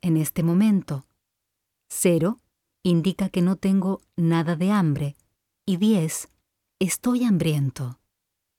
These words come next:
¿Qué parte de tu cuerpo observas para decidir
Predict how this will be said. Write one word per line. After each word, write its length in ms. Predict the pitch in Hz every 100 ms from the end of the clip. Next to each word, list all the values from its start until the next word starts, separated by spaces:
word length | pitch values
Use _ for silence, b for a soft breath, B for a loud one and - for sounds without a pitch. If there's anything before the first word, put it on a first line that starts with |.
| _ _ _ _ _ _ -
¿Qué 140 | 262
parte 340 | - 254 262 240
de 140 | 175
tu 160 | - 147
cuerpo 540 | 185 190 185 214 170
observas 680 | 143 - 196 196 208 196 - _ -
para 220 | 196 202
decidir 560 | 196 - 202 226 233